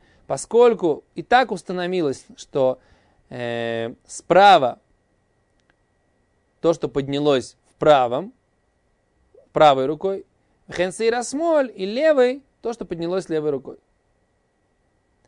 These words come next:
Но с другой стороны, Раби Йохан говорит, аф алейна, алия ино мякевит. И поднимать тоже не обязательно.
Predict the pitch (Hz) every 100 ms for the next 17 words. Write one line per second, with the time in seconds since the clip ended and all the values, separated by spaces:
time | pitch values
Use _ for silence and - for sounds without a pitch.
0 | _ _ _ _ _ _ _ _ _ _
1 | _ _ _ _ _ _ _ _ _ _
2 | _ _ _ _ 123 120 143 165 180 165
3 | 156 165 180 156 151 143 185 170 170 156
4 | 147 139 131 123 160 143 143 123 117 117
5 | 120 127 131 135 131 _ _ - 165 165
6 | _ 160 143 165 185 180 143 - 165 151
7 | 156 135 131 120 - 196